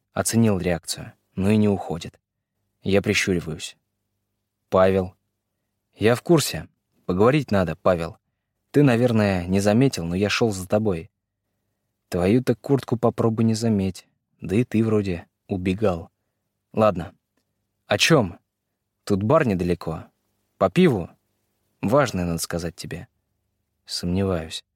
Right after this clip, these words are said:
«Не пожалеешь. Нас пустят в таком виде?» «В этот бар пустят всех», усмехается Коржов.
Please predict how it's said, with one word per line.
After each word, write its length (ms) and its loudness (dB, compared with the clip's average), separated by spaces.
«Не 120 0
пожалеешь. 800 0
Нас 360 0
пустят 440 0
в 80 -12
таком 320 -2
виде?» 400 -6
«В 120 0
этот 240 2
бар 200 2
пустят 340 -4
всех», 540 -2
усмехается 600 -2
Коржов. 440 -6